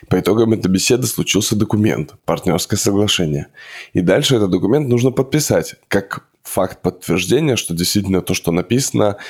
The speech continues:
соответствует тому, что было сказано. Но вот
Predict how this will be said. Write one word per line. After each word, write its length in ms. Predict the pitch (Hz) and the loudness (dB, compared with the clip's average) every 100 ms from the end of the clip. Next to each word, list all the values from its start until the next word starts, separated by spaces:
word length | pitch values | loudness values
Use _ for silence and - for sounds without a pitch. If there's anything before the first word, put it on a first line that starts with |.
| - - | -16 -8
соответствует 1000 | 90 - 85 - 98 104 - 95 95 90 - - - | -4 0 -2 2 0 2 0 2 4 0 -8 -20 -4
тому, 320 | 92 90 98 | -2 2 0
что 220 | - 92 | 0 -2
было 260 | 92 95 92 | 2 2 2
сказано. 600 | - 110 101 76 60 - - - - - | 0 0 0 -2 -4 -6 -12 -18 -20 -8
Но 520 | 90 92 90 95 92 | -2 0 2 2 2
вот 360 | 87 92 92 - | 2 0 0 -8